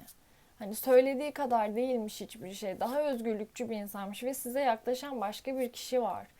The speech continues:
Başka bir karakter var. Para şövalyesi. Anlatabiliyor muyum? Somut bir şeyler, e, gelecek sizin hayatınıza.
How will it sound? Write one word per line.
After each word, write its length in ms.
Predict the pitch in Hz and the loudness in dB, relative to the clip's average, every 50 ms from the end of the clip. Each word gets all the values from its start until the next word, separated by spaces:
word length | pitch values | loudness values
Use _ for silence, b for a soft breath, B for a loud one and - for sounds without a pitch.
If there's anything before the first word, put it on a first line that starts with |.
| B B B B B - | B B B B B -2
Başka 420 | - 214 214 214 - - 302 277 254 | 0 0 0 0 -4 -4 -4 -4 -2
bir 120 | 262 254 | -4 -4
karakter 580 | 254 247 240 226 226 233 226 - 240 233 254 254 | -2 0 0 0 0 -2 0 4 4 4 6 4
var. 200 | 247 214 190 190 - | 4 2 0 -2 -2
Para 240 | - 220 226 226 254 | -4 -2 0 0 0
şövalyesi. 800 | 262 - 285 247 233 220 214 208 202 196 180 196 196 - - 196 208 202 - - - - B B B B B B B B B B | 0 2 2 4 4 4 4 2 2 -2 -4 -6 -6 -6 -6 -6 -6 -8 -10 -14 -20 -20 B B B B B B B B B B
Anlatabiliyor 640 | - - 220 226 240 247 247 285 269 254 277 339 349 | -6 -2 0 0 0 0 0 0 -2 -2 -2 -4 -4
muyum? 160 | 320 254 240 | -4 -4 -4
Somut 400 | 233 - 240 233 254 294 - - | -4 -2 -2 -2 -2 -2 -4 0
bir 140 | 269 254 240 | 2 2 2
şeyler, 560 | 226 - 240 226 220 226 233 226 240 247 240 - | 2 2 0 0 2 4 4 4 4 4 2 0
e, 260 | - 226 220 214 208 208 | -2 -2 0 0 -2 -2
gelecek 520 | 196 208 202 196 208 196 208 202 196 - | 0 -2 -2 -2 -2 -4 -4 -6 -6 -8
sizin 300 | - - 208 202 208 202 | -8 -8 -8 -8 -8 -8
hayatınıza. 880 | 202 202 202 202 190 180 170 190 - - 214 190 185 175 - 143 113 214 | -8 -8 -6 -6 -4 -4 -4 -4 -6 -8 -10 -10 -10 -10 -10 -10 -12 -12